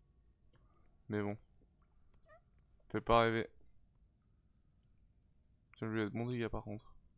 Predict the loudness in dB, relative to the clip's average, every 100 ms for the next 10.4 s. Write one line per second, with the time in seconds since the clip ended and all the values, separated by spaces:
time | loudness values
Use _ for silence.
0 | -20 -20 -20 -20 -20 -20 -20 -20 _ _
1 | _ -20 -20 -20 -20 _ -20 -20 -20 _
2 | -20 -4 -2 0 0 2 0 0 -2 2
3 | 2 2 -2 -6 -8 -2 -2 0 -6 -2
4 | -2 -2 -2 0 0 -2 0 2 0 -2
5 | -2 -2 -2 -2 0 0 0 -4 -6 -8
6 | -6 -6 -4 -6 -4 -6 -10 -20 -20 -20
7 | -20 -20 -20 -20 -20 -20 -20 -20 -20 -4
8 | 0 2 2 2 4 6 6 4 2 0
9 | -2 0 4 6 6 6 2 2 2 2
10 | -4 -2 -2 -2